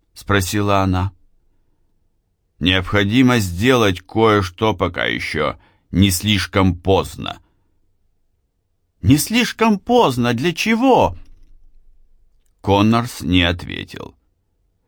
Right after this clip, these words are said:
только бросил взгляд на часы. Обеспокоенно посмотрел им в глаза. «Сейчас в парламенте собирается весь совет.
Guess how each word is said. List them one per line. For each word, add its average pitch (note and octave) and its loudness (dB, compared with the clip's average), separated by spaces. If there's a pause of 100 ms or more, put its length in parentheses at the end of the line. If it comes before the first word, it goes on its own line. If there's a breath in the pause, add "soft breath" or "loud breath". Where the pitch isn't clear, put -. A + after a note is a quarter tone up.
(160)
только A2+ 0
бросил A#2 -2
взгляд G2 -2
на F#2+ 0
часы. - -8 (1200)
Обеспокоенно A2+ -2
посмотрел G2+ -2
им G2 0
в F2 -6
глаза. E2+ -4 (1400)
«Сейчас G2 -2
в - -20
парламенте G2+ 0
собирается F2+ -2
весь F2 0
совет. G1+ -10